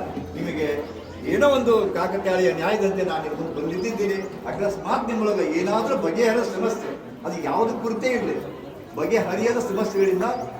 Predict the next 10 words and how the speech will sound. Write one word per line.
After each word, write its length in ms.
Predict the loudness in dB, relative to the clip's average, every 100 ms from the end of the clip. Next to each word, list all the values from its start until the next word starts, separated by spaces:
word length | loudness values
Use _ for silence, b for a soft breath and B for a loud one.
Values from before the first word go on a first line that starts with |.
| -4
ಜರ್ಜರಿತರಾಗಿದ್ರೆ, 1000 | -2 0 0 0 0 0 -2 -4 -2 -2 -4 -6 -4
ದುಃಖ 640 | -4 -4 -10 -8 -2 -2
ಪಡ್ತಾ 260 | 0 0 2
ಇದ್ರೆ 540 | 2 0 0 0 0 -4 -8 -8 -4
ದುಃಖ 260 | -2 -2
ಪಡಬೇಕಾಗಿಲ್ಲ. 640 | 0 2 2 2 0 -2 -2
ಪ್ರತಿಯೊಂದು 720 | -2 -4 -4 -4 0 2 2
ಸಮಸ್ಯೆಗೆ 500 | 0 0 0 -2 -2
ನಾವು 240 | -2 -2
ಪರಿಹಾರ 320 | -2 -2 0